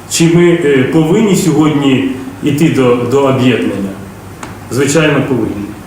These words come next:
Тоді ми повинні з вами всі разом шукати ті,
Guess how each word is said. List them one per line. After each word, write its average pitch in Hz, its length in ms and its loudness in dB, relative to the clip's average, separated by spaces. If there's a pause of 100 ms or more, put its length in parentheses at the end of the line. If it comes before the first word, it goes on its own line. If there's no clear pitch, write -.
(220)
Тоді 139 160 2
ми 160 160 4
повинні 160 320 2
з 131 60 0
вами 139 280 0
всі - 180 -2
разом 160 400 2 (380)
шукати 151 600 0 (340)
ті, 143 100 -6